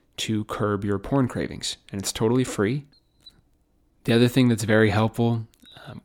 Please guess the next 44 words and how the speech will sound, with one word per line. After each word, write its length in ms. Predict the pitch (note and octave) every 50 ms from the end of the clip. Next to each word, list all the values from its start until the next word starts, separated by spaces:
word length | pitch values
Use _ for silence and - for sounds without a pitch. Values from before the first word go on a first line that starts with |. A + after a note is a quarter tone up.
| -
is 180 | - G2+ G2+ G2+
to 100 | - -
go 160 | - A2 G#2
to 120 | G#2+ - G#2
the 60 | G#2+
Meditations 720 | G2+ G#2 G#2 A2 G#2 - - G#2 G2+ F#2 - G2+ G2+ -
to 80 | - -
Quit 220 | - - - - -
Porn. 340 | - G2 G2+ - G#2 G#2+ _ _ _ - - - - - _ - -
I 80 | - G#2+
have 160 | G#2+ G#2+ G#2
that 160 | A2+ G2+ G2+
linked 200 | G#2 G#2+ G#2 -
in 80 | A2 G#2+
the 60 | G2+
description 440 | G2+ G#2+ - - A2 - - G#2+ G2+
below 260 | G2+ F#2+ G#2 G#2 G2+
as 160 | G2 F#2+ G2+
well. 380 | G2+ G#2 G#2 G#2+ G#2+ G#2+ A2 A2+ _ - -
Um, 220 | C#3+ - F#2+ G2
those 180 | G2 G2 G2+ -
meditations 640 | A2 G#2+ G#2 G2 - - G#2 G2+ - - G2 F#2+ -
take 300 | - - A2 G#2 - -
you 60 | G2+
through 180 | - G2+ G2 G2
a 40 |
process, 680 | - - - G2 F#2+ G2 F#2+ - - - - - - - - _ - - - - - _ -
um, 220 | A2 G2+ G2 F#2+ G2
to 160 | - - -
undo 580 | A2 G#2+ G#2+ G#2+ G#2+ G#2+ G#2 G#2 G#2 G#2 G2+ F#2 - - - - - - - - - - - - _ -
seeing 520 | - - - A#2+ A2+ A2 G#2+ G#2 G#2 -
other 180 | - G#2+ G#2 G2+
people 280 | - - G2+ - G2+
as 100 | G2 F#2+
body 300 | F#2+ - G2 G2+ G#2+ A#2+
parts, 380 | A#2 A#2+ B2 B2+ C3+ C#3+ - -
to 120 | - A2
start 260 | G#2 - - G#2+ G#2 -
seeing 260 | - - G#2 G2+ G2
them 100 | G2 F#2+
as 100 | F#2+ -
whole 260 | - - - G#2+ G2+
people, 500 | G2 - - G#2+ G2+ - C3 C3+ D3 C#3+ - _ _ _ _ - - - _ _ _ -
um, 420 | - G2 G2 G2 F#2+ F#2 F#2 F#2+